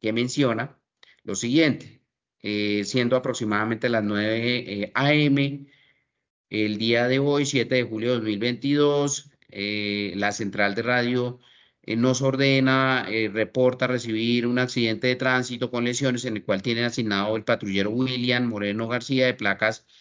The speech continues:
ochenta y ocho, terminaron ochenta y ocho ochenta, eh, o, eh, eh, o se, y se of-, y se, o, y se fie-, eh, se fi-, refiere a la mevoc y se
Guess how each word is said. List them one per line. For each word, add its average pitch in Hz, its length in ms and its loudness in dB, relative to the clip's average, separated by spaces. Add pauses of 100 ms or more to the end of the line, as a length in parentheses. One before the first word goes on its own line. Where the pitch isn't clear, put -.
(280)
ochenta 113 440 -2
y 104 80 0
ocho, 117 300 -2
terminaron 107 500 -4
ochenta 113 360 -6
y 95 100 -4
ocho 101 180 -6
ochenta, 147 600 -4 (680)
eh, 123 420 -2
o, 147 560 0
eh, 113 680 -2
eh, 110 40 -4
o 113 100 -2
se, 113 380 0
y 120 160 0
se 123 140 -2
of-, 113 360 -4
y 117 140 -6
se, 110 380 2 (400)
o, 98 360 -12 (300)
y 123 100 -4
se 127 280 0
fie-, 151 800 2
eh, 139 360 -4
se 117 440 -4
fi-, - 160 -4
refiere 120 440 2
a 135 40 4
la 143 100 4
mevoc 170 540 4 (580)
y 208 520 -2
se 160 180 2